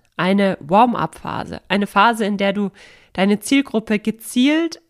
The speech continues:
abholst und schon mal vorbereitest auf das Produkt, was dann später kommen wird. In dieser Pre-Launch-Phase gibt es in der Regel Schnupperangebote. Das kann am Anfang erstmal nur ein Freebie sein, ich sag mal so vier Wochen vor dem Launch.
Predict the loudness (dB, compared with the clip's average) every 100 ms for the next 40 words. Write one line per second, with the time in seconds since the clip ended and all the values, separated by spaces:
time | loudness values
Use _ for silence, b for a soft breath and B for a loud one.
0 | _ -4 -4 -4 -2 0 0 -4 -10 -4
1 | -2 -2 -4 -10 -14 -6 -4 0 2 2
2 | 2 0 -2 -8 -8 -6 -6 -2 -4 -2
3 | -6 -6 -6 -8 -10 -8 -8 -8 -8 -6
4 | -8 -10 -14 -14 -20 -20 b b b b
5 | -8 -4 -2 -2 2 4 4 2 2 2
6 | 2 0 -6 -8 -8 -8 -8 -10 -12 -6
7 | -4 -2 0 -2 -2 -2 -2 -2 -2 -4
8 | -4 B B B B _ -10 -6 -4 -2
9 | -2 -2 -2 -2 -4 -2 -4 -4 -6 -2
10 | 2 2 2 -2 2 2 2 0 -4 -8
11 | -10 -12 -10 -10 -8 -8 -2 0 4 2
12 | 2 -2 0 0 0 0 0 0 0 -4